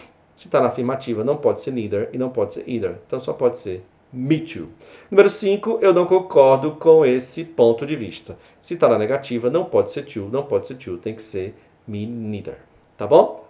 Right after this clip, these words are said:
Pode pausar, volta a explicação quantas vezes quiser, tá?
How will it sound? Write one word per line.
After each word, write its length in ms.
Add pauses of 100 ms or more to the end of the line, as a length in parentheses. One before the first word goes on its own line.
(120)
Pode 160
pausar, 580
volta 260
a 20
explicação 500
quantas 340
vezes 160
quiser, 340
tá? 320